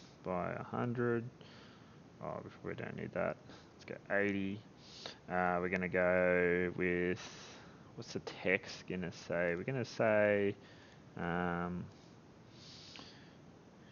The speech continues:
show box. Now, is that the right way to write text? No, it's not. We need our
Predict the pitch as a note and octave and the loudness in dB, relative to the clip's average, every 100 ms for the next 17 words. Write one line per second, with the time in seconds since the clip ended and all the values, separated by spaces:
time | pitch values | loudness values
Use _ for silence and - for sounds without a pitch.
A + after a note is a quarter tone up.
0 | - - - - - - - - - - | -20 -20 -20 -20 -20 -20 -20 -20 -20 -14
1 | - - - G#2+ G#2 G#2+ G#2+ G#2 G#2+ G#2 | -8 -4 0 4 4 6 6 6 4 2
2 | G#2+ - - - - - - - - - | -2 -6 -18 -18 -20 -20 -20 -20 -20 -20
3 | - - - - - - F2+ - - - | -20 -20 -20 -20 -10 -2 -2 -4 -10 -12
4 | - - - - - - - - - - | -10 -10 -10 -14 -18 -20 -20 -20 -18 6
5 | A#2+ F#2+ G#2+ B2 A#2 A2+ A2 B2 A#2+ A#2 | 8 8 4 2 6 6 6 6 8 10
6 | G#2+ - C#3 - - A#2+ - - - B2 | 8 8 4 2 -8 0 0 0 0 0
7 | - - G#2+ G#2+ G2 G2 - - G2+ F#2+ | 0 -4 -2 2 2 0 -4 -6 -2 0
8 | F#2 F#2 F#2+ F#2 F2 F2+ | 0 0 0 0 0 -4